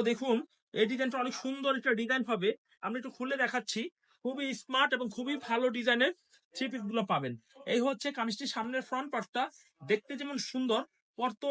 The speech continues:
অনেক আরাম হবে এই থ্রি পিস গুলো। আর এই হচ্ছে কামিজটির পিছনের সাইডটা। দেখুন, অনেক চমৎকার পিছনের সাইড থাকবে। যদি আপনার এই থ্রি পিস গুলো ভালো লাগে, তাহলে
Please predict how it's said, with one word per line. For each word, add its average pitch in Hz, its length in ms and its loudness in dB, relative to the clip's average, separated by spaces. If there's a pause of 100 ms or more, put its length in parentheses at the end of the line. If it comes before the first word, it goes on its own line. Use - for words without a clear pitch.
অনেক 269 220 0
আরাম 247 240 2
হবে 214 200 0
এই 220 100 0
থ্রি 214 180 -4
পিস 185 120 -2 (100)
গুলো। 139 160 -2 (460)
আর 165 80 2 (100)
এই 269 120 0
হচ্ছে 285 260 -4
কামিজটির 254 460 -4
পিছনের 269 360 -2
সাইডটা। 208 300 -2
দেখুন, 233 200 -4 (420)
অনেক 269 140 0 (100)
চমৎকার 269 420 -2
পিছনের 262 380 -2
সাইড 240 160 0 (100)
থাকবে। 214 240 2 (1000)
যদি 214 180 0 (100)
আপনার 277 300 -2
এই 233 120 0
থ্রি 269 160 -12
পিস 233 140 -8
গুলো 262 200 -4
ভালো 226 220 0
লাগে, 240 180 -2 (420)
তাহলে 254 260 2